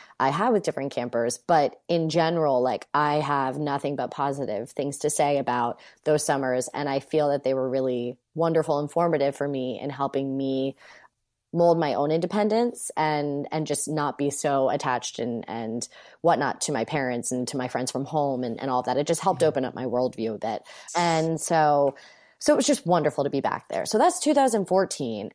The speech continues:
Speaker 1: And I just kind of knew, like, maybe there's something to this story, right? But at the same
Speaker 2: Mm-hmm.
Speaker 1: time, like, there's a zillion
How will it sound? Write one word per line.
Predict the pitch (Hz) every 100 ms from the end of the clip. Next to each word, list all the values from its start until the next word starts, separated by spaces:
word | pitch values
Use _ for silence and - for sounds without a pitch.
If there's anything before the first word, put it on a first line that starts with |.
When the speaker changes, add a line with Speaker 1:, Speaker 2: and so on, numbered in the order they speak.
| -
Speaker 1:
And | 180
I | 190
just | 262 269
kind | - 262 285 254
of | 190
knew, | 160 147 165 220 233 226 -
like, | 165 143 - _ _
maybe | 196 226 220
there's | 196 180 170
something | - 151 147 - 143 131 123 120 - _ _ -
to | - 165
this | 143 135 -
story, | - 143 107 52 50 160
right? | 156 156 143 151 -
But | 208
at | 202
the | 202
same | 139 302 285
Speaker 2:
Mm-hmm. | -
Speaker 1:
time, | 139 127 127 139 -
like, | - 139
there's | 156 151
a |
zillion | 147 143 151 151 147 147